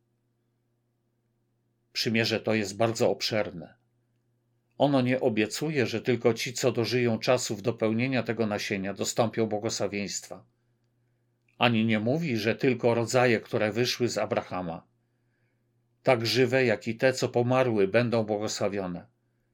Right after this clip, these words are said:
Ale obiecuje stanowczo i wyraźnie, że i błogosławione będą w nasieniu Twoim wszystkie narody ziemi, dlatego żeś usłuchał głosu mego.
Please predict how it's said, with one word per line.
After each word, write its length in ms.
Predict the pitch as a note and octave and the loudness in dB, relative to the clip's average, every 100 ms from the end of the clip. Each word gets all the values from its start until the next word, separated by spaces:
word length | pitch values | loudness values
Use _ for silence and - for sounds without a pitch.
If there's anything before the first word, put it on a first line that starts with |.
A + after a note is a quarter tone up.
| _ _ _ _ - | _ _ _ _ 4
Ale 220 | B2 A2 | 6 6
obiecuje 680 | A2+ A2 - - C3 G2+ F#2 | 4 0 -2 -4 -2 -2 -2
stanowczo 720 | - - A2+ B2+ B2+ - C3+ | -2 2 4 2 0 0 -2
i 80 | |
wyraźnie, 640 | A#2+ C3+ A2 G2+ - - - _ _ _ _ _ _ _ _ _ _ _ | 0 0 0 0 -4 -12 -16 _ _ _ _ _ _ _ _ _ _ _
że 440 | A#2+ A#2+ A#2+ A2 - - | -2 4 4 4 -2 -2
i 120 | B2+ | 0
błogosławione 920 | A#2+ A#2 A#2 - A2+ G#2+ C3+ C3+ B2 | 2 2 2 2 0 2 0 0 0
będą 460 | A#2+ B2+ A#2+ C#3 | 2 2 2 2
w 120 | B2 G#2+ | 0 -2
nasieniu 500 | G#2+ - A#2+ B2 A#2 | -4 -2 -2 -2 -4
Twoim 640 | - - A2+ A2+ A2+ A#2 - _ _ _ _ - | -4 2 4 4 0 -6 -14 _ _ _ _ -12
wszystkie 520 | - C#3+ - - C3+ | -4 -2 -2 -2 0
narody 400 | A#2 A2+ A2+ A2+ | 2 2 0 -2
ziemi, 440 | G#2+ F#2+ F2 E2+ _ _ _ _ _ _ _ _ _ _ | -2 -4 -6 -14 _ _ _ _ _ _ _ _ _ _
dlatego 560 | A#2 A#2+ A2+ C#3+ C#3 C#3 | -2 4 4 4 4 2
żeś 420 | A2+ G#2 A#2 - - | 2 -2 -2 -4 -6
usłuchał 580 | A#2 - B2 A#2+ A2+ | -6 -2 0 4 2
głosu 380 | A2 A2+ - A2+ | 4 0 0 -4
mego. 500 | G2+ F#2 F2+ F2 _ | -6 -8 -8 -14 _